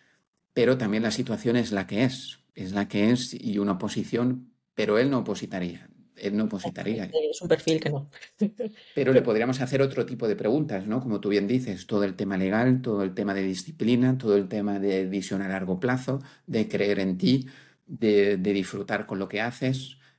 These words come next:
Speaker 1: de tener una disciplina. Por supuesto, es una persona que, que inspira a mucha gente, ¿eh?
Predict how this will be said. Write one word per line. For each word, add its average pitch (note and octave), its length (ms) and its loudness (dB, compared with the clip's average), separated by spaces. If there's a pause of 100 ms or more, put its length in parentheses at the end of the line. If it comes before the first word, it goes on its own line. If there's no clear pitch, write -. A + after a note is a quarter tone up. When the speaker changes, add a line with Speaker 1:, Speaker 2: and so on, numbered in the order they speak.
Speaker 1:
de - 140 0
tener B2 320 -2
una G#2 160 2
disciplina. A#2 720 2
Por G#2+ 140 -2
supuesto, - 440 -4
es F#2 140 -6
una G2 160 -6
persona G#2+ 440 -2
que, G#2+ 300 0
que F#2+ 400 -6
inspira G#2+ 480 -2
a A2+ 40 0
mucha A#2 280 -2
gente, G2 460 -4
¿eh? A#2+ 100 -10